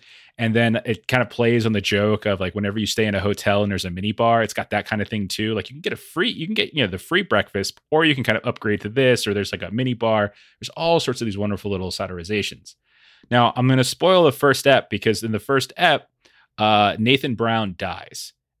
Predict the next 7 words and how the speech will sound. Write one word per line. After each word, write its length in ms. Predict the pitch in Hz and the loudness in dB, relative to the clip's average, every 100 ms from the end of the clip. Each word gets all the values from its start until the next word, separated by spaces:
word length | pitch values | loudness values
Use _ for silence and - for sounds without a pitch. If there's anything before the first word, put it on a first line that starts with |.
| - | -6
and 220 | 101 101 | -4 -4
he 380 | 113 110 104 101 | -2 0 0 0
uploads. 640 | 127 127 92 78 - - - _ _ _ _ - | 2 0 -2 -14 -14 -18 -18 _ _ _ _ -4
And 340 | 104 101 98 _ - | -2 -2 -6 _ -4
now 400 | 117 131 127 120 | 0 4 4 2
he 300 | - 127 127 | -2 -6 -6
is 520 | 120 110 107 95 | -4 -4 -4 -8